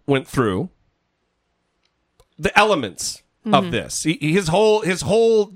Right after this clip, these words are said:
Speaker 1: uh, line of questioning was about satisfying elements. And, uh, again, cream rising to the top related to talent and skill, uh, and doing their fucking jobs right.
Speaker 2: Can I also ask, do you think that,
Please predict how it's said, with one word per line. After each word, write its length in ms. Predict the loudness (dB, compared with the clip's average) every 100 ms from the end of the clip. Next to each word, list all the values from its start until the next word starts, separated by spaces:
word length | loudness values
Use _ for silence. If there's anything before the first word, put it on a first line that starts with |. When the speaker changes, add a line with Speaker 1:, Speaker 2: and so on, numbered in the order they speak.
| -4
Speaker 1:
uh, 260 | 0 0 0
line 300 | 0 0 0
of 100 | 0
questioning 560 | -2 -2 -2 -4 -2 -6 -12 -8
was 160 | -4 0
about 320 | 2 2 0
satisfying 640 | 0 2 0 -2 -2 0
elements. 640 | 0 0 -2 -4 -6 -12 -14 _ _ _ -2
And, 380 | 0 0 0
uh, 380 | 2 2 0 -2 -6
again, 600 | -4 2 4 4 2 -4 -12 _ _ _ _ -4
cream 460 | 0 2 2 2
rising 420 | 2 0 0 -2 0
to 120 | -2
the 80 | -2
top 400 | 0 0 0 -2
related 420 | 0 0 -2 -4
to 80 | -8
talent 560 | 0 0 0 -4 -6 -6
and 300 | -4 -2 -2
skill, 640 | -4 -2 0 0 -2 -4 -8 _ _ _
uh, 20 | -2 0 0 -2 -2
and 200 | -2 0
doing 200 | 0 0
their 120 | 0
fucking 260 | -2 -4
jobs 360 | 0 2 0 -4
right. 320 | -10 -12 -20 -2
Speaker 2:
Can 140 | 0
I 100 | 2
also 240 | 0 0
ask, 280 | 2 0 -2
do 140 | -4 0
you 160 | 2
think 280 | 2 0 0
that, 340 | 0 2 0